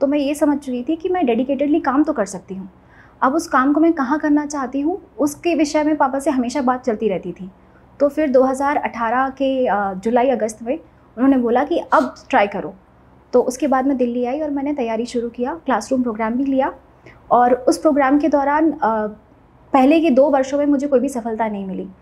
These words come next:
मतलब मेरा prelims ही clear नहीं हो पाया था दो हज़ार उन्नीस का। उसके बाद मुझे अपनी पूरी स्ट्रैटेजी को बदलना पड़ा, क्योंकि, अ, सही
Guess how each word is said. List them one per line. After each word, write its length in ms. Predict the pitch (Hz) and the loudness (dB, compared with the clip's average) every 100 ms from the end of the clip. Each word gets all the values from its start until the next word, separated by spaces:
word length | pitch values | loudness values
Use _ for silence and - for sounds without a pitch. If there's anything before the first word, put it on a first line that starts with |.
| - - _ 240 | -20 -20 _ -4
मतलब 220 | 240 269 | 0 2
मेरा 180 | 277 285 | 2 0
prelims 340 | 247 254 262 | 0 0 2
ही 100 | 302 | 0
clear 260 | 285 240 226 | 0 0 -2
नहीं 140 | 240 | -8
हो 80 | 226 | -6
पाया 220 | 220 202 | -4 -4
था 120 | 247 | -4
दो 140 | 226 220 | -4 -6
हज़ार 260 | 208 214 | -6 -6
उन्नीस 300 | 214 208 220 | -6 -8 -8
का। 180 | - 330 - _ _ - | -8 -8 -10 _ _ -4
उसके 240 | 262 294 330 | -2 0 2
बाद 200 | 311 311 | 4 2
मुझे 160 | 311 | 2
अपनी 180 | 311 330 | 2 0
पूरी 240 | 339 294 | 0 -2
स्ट्रैटेजी 400 | 311 277 254 233 | 0 -2 -2 -2
को 100 | 277 | -2
बदलना 360 | 294 214 226 226 | 0 2 0 -2
पड़ा, 300 | 208 175 - _ _ _ _ _ - | -6 -10 -14 _ _ _ _ _ -4
क्योंकि, 400 | 262 302 339 320 | 0 2 2 2
अ, 300 | - 220 214 | 2 2 0
सही 260 | 247 294 | 0 0